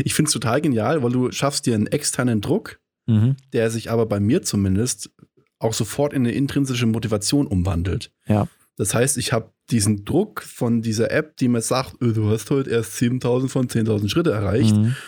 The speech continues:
Speaker 1: Und ich schaue drauf und niemand wird mir irgendwas Böses tun, wenn ich jetzt heute nicht diese zehntausend erreiche.
Speaker 2: Ja.
Speaker 1: Aber ich sehe dieses, diese Zahl und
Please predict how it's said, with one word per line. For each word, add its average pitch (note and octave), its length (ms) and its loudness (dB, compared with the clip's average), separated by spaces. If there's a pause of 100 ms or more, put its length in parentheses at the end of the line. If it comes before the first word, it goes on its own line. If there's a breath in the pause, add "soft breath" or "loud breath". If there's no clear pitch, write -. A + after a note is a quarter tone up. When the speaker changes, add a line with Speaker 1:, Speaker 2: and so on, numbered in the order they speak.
(140 loud breath)
Speaker 1:
Und A#2+ 60 2
ich G#2 80 -2
schaue G#2 180 2
drauf C3+ 480 0
und A2+ 220 -2
niemand B2+ 440 2
wird C3+ 160 -2
mir G#3 140 0
irgendwas C3 380 0
Böses C#3 360 0
tun, A2+ 220 0
wenn A2 100 2
ich G2+ 80 -2
jetzt - 180 -4
heute E2+ 160 0
nicht C3+ 260 0
diese A#2 220 0
zehntausend G2 460 0
erreiche. G2+ 460 0 (140 loud breath)
Speaker 2:
Ja. A2+ 240 2 (100)
Speaker 1:
Aber G#2 360 0
ich - 140 -4
sehe A#2 220 2
dieses, G2+ 380 0
diese G#2+ 240 0
Zahl A2+ 460 0
und C3 420 -2